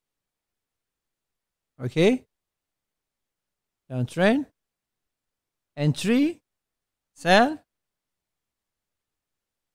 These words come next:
T P. Ada, ada video ni ada. Ada, Faisal. Okey. Pastikan you buka akaun dengan Okta, eh.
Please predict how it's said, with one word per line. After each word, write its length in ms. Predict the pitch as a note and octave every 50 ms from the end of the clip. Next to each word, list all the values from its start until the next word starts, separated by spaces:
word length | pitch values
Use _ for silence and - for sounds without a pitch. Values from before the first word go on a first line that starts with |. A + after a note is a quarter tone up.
| _ _ _ _ _
T 80 | F3+ E3+
P. 240 | - - C3+ A#2 E2+ - _ _ _ _ _ _ _ _ _ _ _ _ _ _ _ _ _ _ _ _ _ _ _ _ _ _ _ _ _ _ _ _ _ _ _ _ _ _ _ _ _ _ _ _ -
Ada, 160 | E3+ F3+ F3+
ada 120 | D#3+ D3 C#3+
video 240 | C#3 E3 D#3 E3 D#3+
ni 80 | D#3+ D#3+
ada. 320 | D3+ C3+ C3 B2 A#2+ A#2+ G#2+ - _
Ada, 320 | _ C#3+ D#3 E3+ D#3+ D3 C#3
Faisal. 480 | B2+ - C#3+ C3+ - C3+ B2 A#2 G#2+ - _ _ _ _ _ _ _ _ _ _ _ -
Okey. 240 | - F#3 G#3 A#3+ - _ _ _ _ _ _ _ _ _ _ _
Pastikan 320 | - F#3+ - - A3 - A3+
you 160 | G#3 G3+ F#3+
buka 240 | F#3+ F#3 - F3+ E3+
akaun 240 | D#3 - F3 D#3+
dengan 160 | D#3 D3+ D3+ C#3
Okta, 360 | C#3 - _ C3+ A#2+ A#2 C#3
eh. 40 | F#3+